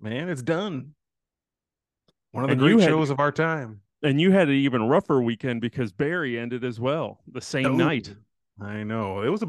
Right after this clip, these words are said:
Speaker 1: that was a big night. That doesn't happen very often. Like
Speaker 2: It, it never. I've
Speaker 1: S-,
Speaker 2: never seen two
Speaker 1: yeah.
Speaker 2: shows end at the same night.
Speaker 1: Especially, like, back to back.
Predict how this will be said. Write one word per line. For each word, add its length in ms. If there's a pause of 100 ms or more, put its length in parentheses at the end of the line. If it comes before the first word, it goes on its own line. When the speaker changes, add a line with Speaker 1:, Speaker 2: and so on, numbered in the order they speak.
(100)
Speaker 1:
that 120
was 120
a 40
big 220
night. 320 (380)
That 120
doesn't 220
happen 380
very 300
often. 360
Like 340 (640)
Speaker 2:
It, 120 (140)
it 120
never. 540 (420)
I've 180
Speaker 1:
S-, 40
Speaker 2:
never 260
seen 300
two 300
Speaker 1:
yeah. 240
Speaker 2:
shows 680
end 400 (120)
at 120
the 80
same 420
night. 440 (600)
Speaker 1:
Especially, 420
like, 300
back 240
to 80
back. 440